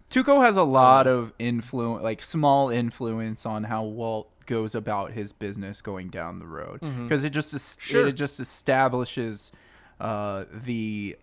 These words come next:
Speaker 1: the, uh, the man, in, the new man in Walt's life that he still has to answer to, which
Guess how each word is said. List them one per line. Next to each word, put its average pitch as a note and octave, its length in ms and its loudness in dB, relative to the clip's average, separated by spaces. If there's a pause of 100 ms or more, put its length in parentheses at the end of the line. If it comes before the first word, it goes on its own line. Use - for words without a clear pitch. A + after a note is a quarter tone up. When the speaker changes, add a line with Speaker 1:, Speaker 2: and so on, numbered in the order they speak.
(280)
Speaker 1:
the, G#2+ 540 -8
uh, G2 340 -10 (260)
the B2+ 60 -6
man, A#2 460 -4 (140)
in, A2+ 260 -8
the A#2+ 80 -4
new D#3 240 4
man C3 500 0
in G#2+ 580 -10
Walt's A2 460 -8
life G#2+ 340 -8
that - 100 -12
he G#2+ 220 -8
still B2 360 -2
has A2+ 240 -4
to - 100 -14
answer A#2 320 -8
to, G2+ 260 -12
which G2+ 360 -14